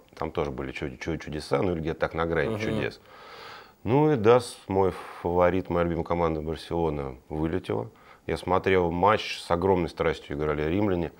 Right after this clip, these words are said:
Speaker 1: Мне жалко, что, так сказать, <laughs> Тотти не дожил, <laughs> в смысле, в большом футболе до такого результата, чтобы символ этой команды, чтобы он прошёл в полуфинал.
Speaker 2: Полуфинал, да.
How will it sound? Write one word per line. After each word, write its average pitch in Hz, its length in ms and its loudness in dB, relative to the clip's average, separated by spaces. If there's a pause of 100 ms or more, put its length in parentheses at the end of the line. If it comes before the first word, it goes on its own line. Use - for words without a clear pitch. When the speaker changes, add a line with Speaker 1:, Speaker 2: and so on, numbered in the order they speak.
(460)
Speaker 1:
Мне 87 140 2
жалко, 90 360 4
что, 82 220 -4
так 85 140 0
сказать, 85 240 0 (260)
<laughs> - 340 -20
Тотти 98 300 4
не 85 160 2
дожил, 85 600 2
<laughs> - 120 -20
в 104 60 -2
смысле, 90 340 -4
в 78 40 -4
большом 95 300 6
футболе 95 460 4
до 82 140 -2
такого 87 340 2
результата, 82 640 -2 (460)
чтобы 80 380 -4 (100)
символ 80 340 0
этой 80 140 -4
команды, 92 380 4
чтобы 76 240 -6
он 73 100 -6
прошёл 78 400 -2
в - 60 -10
полуфинал. 80 540 0
Speaker 2:
Полуфинал, 90 420 -4
да. 85 220 -6